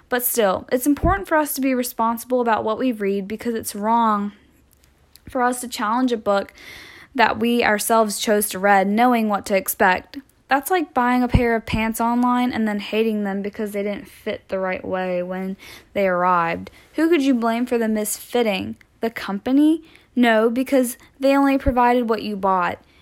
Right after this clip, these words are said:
You could only blame yourself because you didn't go to the store to try them on first. There are ways to avoid books with sensitive content, but is it fair for someone to take away a right you were born with?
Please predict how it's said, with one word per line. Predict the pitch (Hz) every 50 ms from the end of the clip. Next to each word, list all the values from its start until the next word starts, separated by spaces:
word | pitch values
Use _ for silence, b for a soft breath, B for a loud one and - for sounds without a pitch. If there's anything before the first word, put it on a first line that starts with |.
| b b
You | 277 254
could | - 294
only | 294 311 311 302
blame | 277 247 262 247 240 233
yourself | 220 214 - - 262 247 240 233 -
because | 240 220 - 233 240 226 226 -
you | 240 233
didn't | 247 233 - 226
go | 220 208 208
to | 208 196
the | 196 202 202
store | - - 208 208 208
to | 202 196
try | - - 202 196
them | 196 196 196 202
on | 208 208 208 202
first. | - - 92 92 - - - - - B B B B B B B B
There | - 277 285
are | 285
ways | 277 294 349 359 -
to | - 311
avoid | 262 233 233 226 240 240 233 226 202
books | 226 220 208 208 - -
with | 240 220 -
sensitive | - 214 208 - 220 196 196 -
content, | - 233 233 240 240 226 - - 196 196 - -
but | 226 220
is | 220 214
it | 220 - -
fair | - 240 233 240
for | 233 - 247
someone | - - 226 226 226 233
to | 220 -
take | - 220 208 -
away | 208 202 196 190 185 196 196 196 196 202 - -
a | 196 190
right | 185 185 185 185 185 -
you | - - 202 202
were | 196 190
born | 185 180 - 175 175 175 180 190 202
with? | 214 226 233 233 -